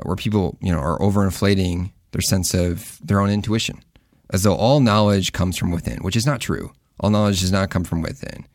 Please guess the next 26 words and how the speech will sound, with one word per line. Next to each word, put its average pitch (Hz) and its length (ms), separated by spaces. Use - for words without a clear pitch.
Maybe 127 220
your 117 180
inner 104 220
self 95 420
interprets 101 720
what 92 80
you 87 100
take 135 320
in, 73 300
but - 80
that 107 80
doesn't 120 280
mean 123 240
all 104 120
knowledge 101 280
is 87 80
coming 95 220
from 90 140
within, 85 380
right? - 260
And 107 140
many 107 180
even 101 220
act 95 260
as 90 140
though, 87 460